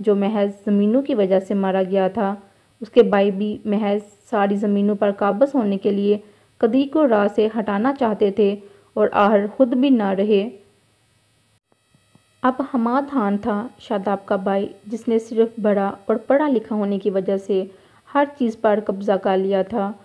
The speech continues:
और अपने हिस्से, अपने हक के लिए शादाब उसकी नस्ल तक ख़त्म करने को तैयार था। और उसको ख़त्म करने के बाद क्या वो खुद ज़िंदा रहता? कभी नहीं। ये ज़मीन हमेशा इंसानी हू-, खून की प्यासी रहती है।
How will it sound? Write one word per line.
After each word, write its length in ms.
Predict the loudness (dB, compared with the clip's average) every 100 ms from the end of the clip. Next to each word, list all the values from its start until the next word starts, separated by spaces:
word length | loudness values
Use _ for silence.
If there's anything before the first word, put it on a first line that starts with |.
| _ -6
और 80 | 0
अपने 200 | 0 0
हिस्से, 600 | -2 -4 -2 0 0 -4 -10
अपने 200 | -6 -4
हक 200 | -2 -4 0
के 60 |
लिए 360 | 0 2 -2 -4 -10 _ _
शादाब 480 | 0 2 4 2 0
उसकी 220 | -2 -2
नस्ल 300 | -2 -2 -4 -2
तक 200 | -2 -4
ख़त्म 300 | -4 -2 0
करने 260 | -2 -2
को 140 | -2 -2
तैयार 320 | 0 -2 -2
था। 340 | -2 -4 -6 -14 _ _ 0
और 80 |
उसको 220 | 0 0 -4
ख़त्म 240 | 0 0
करने 300 | 0 0 0
के 120 | 0
बाद 360 | 0 0 0 -6 -2
क्या 120 | 0
वो 140 | 0
खुद 200 | -2 -4
ज़िंदा 340 | -2 -4 -2 -2
रहता? 460 | -2 -4 -6 -6 -8 _ _ _ _ -4
कभी 220 | -2 0
नहीं। 360 | 0 0 -2 -4 -8
ये 160 | 2 2
ज़मीन 440 | 4 4 4 2 0 -12 -6
हमेशा 480 | -2 -2 -2 -4 -2 -4
इंसानी 380 | -4 -2 -2
हू-, 260 | -2 -2 -4
खून 360 | -2 -2 0 -2
की 120 | -4
प्यासी 400 | -2 -2 -2 -4
रहती 360 | -2 -4 -6
है। 320 | -2 -2 -2